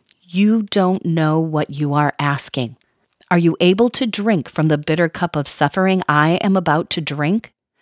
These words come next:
Are you able to be baptized with the baptism of suffering I must be baptized with?" "Oh, yes," they replied, "we are able." Then Jesus told them,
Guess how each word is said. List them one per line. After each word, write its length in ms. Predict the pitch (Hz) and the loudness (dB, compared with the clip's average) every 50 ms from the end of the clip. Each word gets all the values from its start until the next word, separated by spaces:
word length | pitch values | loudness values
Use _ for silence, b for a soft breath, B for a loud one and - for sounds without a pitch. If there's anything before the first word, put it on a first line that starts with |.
| b b b b b b | b b b b b b
Are 80 | - 175 | -2 0
you 180 | 165 165 151 - | 2 0 0 2
able 300 | - 151 160 165 185 190 | 2 0 2 2 0 0
to 140 | - - 180 | 0 -2 -2
be 100 | 156 143 | -2 -2
baptized 720 | 139 - 135 139 151 - - - 190 175 185 196 - - | -2 0 0 0 0 -2 -2 -2 0 0 0 -2 -2 -4
with 100 | 156 - | -4 -4
the 60 | 143 | -4
baptism 640 | 135 - 143 143 156 - - 190 170 - 170 147 143 | -2 0 0 0 -2 -4 -4 -4 -2 -2 0 0 -2
of 100 | 139 - | -2 -4
suffering 500 | - - 151 143 - - 190 185 180 165 - | -2 -2 -2 -2 -2 -2 -2 -2 0 0 0
I 140 | 147 151 165 | 0 2 2
must 280 | 170 175 196 - - | 2 2 0 -2 -2
be 100 | - 214 | -4 -2
baptized 580 | 190 202 196 202 - - - 214 208 208 - - | 0 2 0 0 0 -2 -2 -2 -2 -2 -2 -2
with?" 360 | 208 220 220 247 254 - _ _ _ _ _ _ _ _ _ _ _ _ - | 0 0 0 0 -2 -8 _ _ _ _ _ _ _ _ _ _ _ _ 4
"Oh, 140 | 226 240 240 | 6 6 6
yes," 340 | 202 202 208 226 - - - | 6 4 4 2 2 0 -2
they 120 | 170 151 | -4 -2
replied, 600 | 147 156 147 - - 147 139 139 135 - 156 151 | -2 -4 -6 -4 -4 -4 -4 -4 -4 -6 -2 0
"we 140 | 175 233 254 | 4 4 6
are 140 | 196 156 151 | 6 6 6
able." 440 | 151 170 226 196 151 135 123 123 _ _ _ _ _ _ _ _ _ _ _ _ _ _ _ _ _ _ - | 6 4 4 2 2 -2 -2 -4 _ _ _ _ _ _ _ _ _ _ _ _ _ _ _ _ _ _ -14
Then 380 | - 160 165 156 156 160 170 | -8 -4 -2 0 0 0 0
Jesus 380 | 165 - 160 151 - 175 160 - | 0 0 -2 -2 0 -2 -2 -2
told 240 | - 170 156 147 147 | -2 -2 -4 -2 -4
them, 240 | 131 123 117 117 | -6 -6 -8 -8